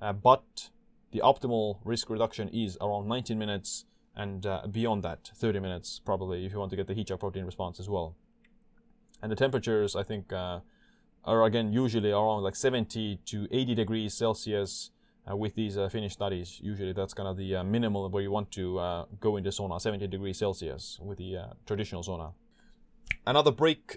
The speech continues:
<laughs> let's do another pause, a brief overview, what is going on. Uh, we have the sauna cheat sheet, which we've made Instagram post with Doctor James. What are the main benefits of the sauna? So it increases insulin sensitivity, it improves your brain health, reduces neurodegeneration,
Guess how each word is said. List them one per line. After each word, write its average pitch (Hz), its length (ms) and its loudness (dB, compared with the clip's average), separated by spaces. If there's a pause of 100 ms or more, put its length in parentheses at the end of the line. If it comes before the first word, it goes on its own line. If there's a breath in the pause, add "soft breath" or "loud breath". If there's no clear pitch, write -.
<laughs> - 60 -8
let's 123 160 2
do 135 120 0
another 123 180 2
pause, 147 520 6 (240)
a 113 120 4
brief 123 280 2
overview, 131 580 8
what 113 120 2
is 107 80 -2
going 117 240 2
on. 139 320 8 (540 soft breath)
Uh, 104 360 0 (100)
we 110 120 -2
have 123 120 6
the 104 80 0
sauna 139 460 4 (640)
cheat 170 240 0
sheet, - 420 -4 (200)
which 101 320 -6
we've 104 260 -4
made 110 260 -4 (100)
Instagram 117 340 -4
post 107 220 0
with 98 120 -6
Doctor 104 180 -2
James. 123 380 0 (560 soft breath)
What 139 120 8
are 156 60 10
the 147 80 4
main 156 140 4
benefits 135 340 6
of 117 60 0
the 117 80 0
sauna? 98 360 0
So 110 180 4
it 113 80 2
increases 113 360 0
insulin 101 260 0
sensitivity, 120 640 2 (340 soft breath)
it 117 120 2
improves 120 280 2
your 104 60 2
brain 151 240 8
health, 131 520 4
reduces 113 440 0
neurodegeneration, 113 800 2